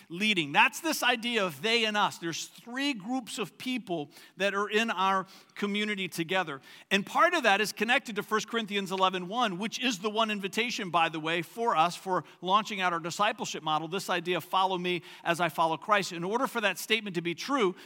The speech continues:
there are people that are leading Paul, there's people that Paul is walking with,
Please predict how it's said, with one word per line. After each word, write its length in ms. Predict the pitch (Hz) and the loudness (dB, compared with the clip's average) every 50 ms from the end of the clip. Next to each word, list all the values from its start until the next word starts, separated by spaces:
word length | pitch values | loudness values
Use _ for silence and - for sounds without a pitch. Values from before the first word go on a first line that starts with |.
| - - | -8 -4
there 140 | 190 208 202 | 0 2 2
are 60 | 185 | 2
people 520 | - - - 269 262 202 - 190 202 208 | 0 -2 -4 -2 -2 -2 -2 -4 -4 -2
that 160 | 170 180 190 190 | -2 -2 -2 0
are 80 | 185 | 0
leading 260 | 185 202 196 175 165 | 0 0 -2 -2 -4
Paul, 540 | 156 - - 196 185 196 240 285 294 - - - - - | -8 -4 0 2 4 4 4 2 0 -2 -8 -20 -12 -4
there's 180 | - 185 180 - | -2 -2 -2 0
people 300 | - 226 226 190 202 202 | -2 -2 -2 -2 -2 -2
that 160 | 190 180 - | -2 -2 -2
Paul 260 | - 208 196 202 196 | 0 0 2 2 2
is 100 | 180 147 | 0 0
walking 420 | 147 175 185 185 - 175 156 151 165 | 0 2 2 2 2 0 -6 -4 -2
with, 200 | 226 277 302 | -2 -2 -2